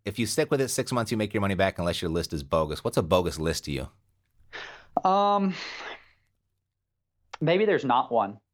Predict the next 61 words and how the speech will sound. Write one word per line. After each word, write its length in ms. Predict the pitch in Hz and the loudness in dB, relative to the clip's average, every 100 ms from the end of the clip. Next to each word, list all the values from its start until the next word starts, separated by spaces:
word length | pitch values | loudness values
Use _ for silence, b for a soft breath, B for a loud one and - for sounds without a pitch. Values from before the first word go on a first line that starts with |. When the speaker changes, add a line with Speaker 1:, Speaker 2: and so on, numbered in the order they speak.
| _ _ 110 | _ _ 2
Speaker 2:
honestly. 520 | 120 123 127 127 123 - | 2 2 0 0 -2 -4
I 80 | |
mean, 340 | 113 110 104 101 _ _ _ - | -2 0 -2 -6 _ _ _ -8
Speaker 1:
Mm. 180 | 78 76 _ - | -8 -8 _ -4
Speaker 2:
I, 800 | - - - - - - - - _ _ _ | -2 -2 -2 -2 -2 -2 -2 -4 _ _ _
Speaker 1:
I 80 | 104 | -4
kind 180 | 104 123 | 0 0
Speaker 2:
I 40 | |
Speaker 1:
of 80 | 127 | 2
Speaker 2:
know 100 | 123 | 2
Speaker 1:
agree 120 | 123 | 2
Speaker 2:
that 60 | 123 | 2
Speaker 1:
with 60 | 127 | 2
Speaker 2:
there's 140 | 123 | 2
Speaker 1:
you. 60 | 117 | 0
Speaker 2:
a 40 | |
Speaker 1:
I 40 | |
just, 120 | - 90 | 0 -2
Speaker 2:
l- 40 | |
Speaker 1:
I 80 | 87 | -4
just 140 | 87 | -4
wonder 140 | 92 82 | -4 -2
if 60 | 80 | 0
you 80 | |
had, 80 | 76 | 0
like, 180 | 71 69 | 0 -2
a, 100 | 73 - | -4 -6
an 60 | |
experience 480 | 73 - - 76 71 | -8 -8 -2 -2 -2
with 160 | - 78 | -6 -12
a 40 | |
specific 500 | - - - 67 69 | -12 -6 -4 -4 -8
list 160 | 120 - | -10 -10
that 120 | - | -12
you 60 | 64 | -16
just 140 | - | -12
thought 100 | - | -10
was 120 | 50 | -8
terrible. 360 | - 67 64 67 _ _ _ _ _ _ _ | -2 0 0 -4 _ _ _ _ _ _ _
Speaker 2:
Not 300 | 156 160 170 | 0 2 2
a, 80 | 156 151 | 0 0
not, 220 | 147 - | -2 0
not 160 | 147 151 | 2 2
in 100 | 147 | 0
particular. 640 | 135 131 - 139 135 135 - | 0 0 2 2 2 2 0
I 100 | 120 | 2
know 240 | 123 127 | 2 2
that 240 | 123 113 - | 2 0 0
right 260 | 120 120 107 | 2 2 2
now 320 | 117 120 113 | 2 2 2
with 180 | 110 120 | 0 2
all 160 | 113 | 2
the 60 | 107 | 0
seminars 600 | - 120 117 113 110 104 | -2 0 2 2 2 0
and 100 | 107 | -4
stuff 280 | - 110 - | 0 0 2
in 40 | |
Atlanta, 380 | 107 107 104 104 | 0 2 2 4
there's, 320 | 101 98 - - _ | 4 2 -2 -14 _
you 100 | - | -4
know, 140 | 98 | -2